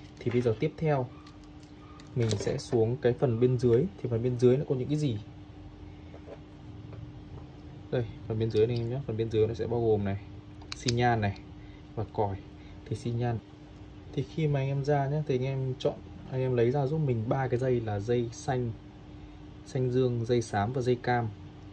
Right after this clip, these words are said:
Thì ba dây này là ba dây của dây, ờ, ba dây này là ba dây xi nhan, xanh, xám, cam. Thì đối với ba dây này, anh em sẽ lấy cái rắc zin. Rắc zin của anh em nhé, vừa nãy thì mình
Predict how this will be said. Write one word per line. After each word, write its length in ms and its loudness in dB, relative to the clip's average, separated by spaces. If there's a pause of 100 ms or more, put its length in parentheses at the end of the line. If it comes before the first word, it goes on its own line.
Thì 220 0
ba 220 6
dây 180 6
này 320 0
là 260 2
ba 220 0
dây 180 4
của 140 -4 (160)
dây, 320 4
ờ, 200 0 (500)
ba 100 2
dây 120 2
này 140 0
là 60 -2
ba 180 2
dây 120 6
xi 140 -2
nhan, 280 4 (920)
xanh, 360 2
xám, 420 0
cam. 260 4 (720)
Thì 220 2
đối 160 6
với 100 6
ba 200 4
dây 180 6
này, 320 4 (440)
anh 180 0
em 180 2
sẽ 100 -2
lấy 180 6
cái 140 4
rắc 160 2
zin. 280 4 (1080)
Rắc 140 4
zin 200 2
của 60 0
anh 80 2
em 120 0
nhé, 80 0
vừa 120 4
nãy 180 2
thì 60 2
mình 160 2